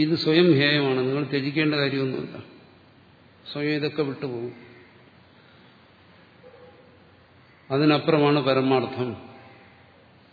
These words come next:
ഇത് പറയുന്നത് എന്തിനാണ്? മനനം ചെയ്യാതിരിക്കാനോ ഇതിനെ അറിയാൻ ശ്രമിക്കാതിരിക്കാനോ അല്ല. ഇതിനെ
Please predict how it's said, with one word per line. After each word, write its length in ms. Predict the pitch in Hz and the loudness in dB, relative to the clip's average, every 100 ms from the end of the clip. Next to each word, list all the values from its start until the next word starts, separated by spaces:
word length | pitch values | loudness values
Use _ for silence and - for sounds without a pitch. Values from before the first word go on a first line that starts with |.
| _ _ _ _ _ - | _ _ _ _ _ -10
ഇത് 100 | 131 131 | -8 -6
പറയുന്നത് 340 | 123 135 143 139 | -4 -2 -2 -2
എന്തിനാണ്? 360 | 135 135 123 110 - - - - - - _ _ _ _ _ _ _ _ _ _ _ _ _ _ _ _ _ _ _ _ _ - | -4 -4 -4 -8 -14 -20 -20 -20 -20 -20 _ _ _ _ _ _ _ _ _ _ _ _ _ _ _ _ _ _ _ _ _ -16
മനനം 320 | 123 123 135 135 | -6 -2 -2 -2
ചെയ്യാതിരിക്കാനോ 840 | 131 131 135 131 127 131 131 139 151 143 - - - - - _ _ - - - - _ _ - - - | -2 -2 -2 -2 -2 -2 -2 -2 -6 -10 -14 -20 -20 -20 -20 _ _ -20 -20 -20 -20 _ _ -20 -20 -12
ഇതിനെ 220 | 131 127 120 | -6 -6 -4
അറിയാൻ 260 | 127 135 131 | 0 2 0
ശ്രമിക്കാതിരിക്കാനോ 840 | 131 131 131 139 139 139 135 143 139 | -2 -4 -2 -4 -4 -6 -6 -6 -6
അല്ല. 120 | 127 - - - - - - - - _ _ _ _ _ _ _ _ - | -8 -14 -18 -20 -20 -20 -20 -20 -20 _ _ _ _ _ _ _ _ -20
ഇതിനെ 220 | 104 127 | -10 -6